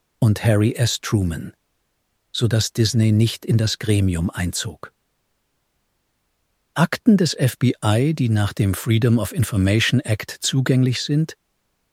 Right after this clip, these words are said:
geben Einblick in Disneys Kontakte zu den Behörden.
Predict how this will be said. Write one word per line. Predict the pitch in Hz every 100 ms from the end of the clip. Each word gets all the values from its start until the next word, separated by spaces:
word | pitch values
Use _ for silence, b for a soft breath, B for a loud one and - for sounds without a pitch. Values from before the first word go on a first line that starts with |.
| _
geben | - 123 113 127
Einblick | - 135 175 160 170 - -
in | 104
Disneys | 127 135 147 131 -
Kontakte | 117 104 - 117 - -
zu | 101 98
den | 107 104
Behörden. | 95 87 78 -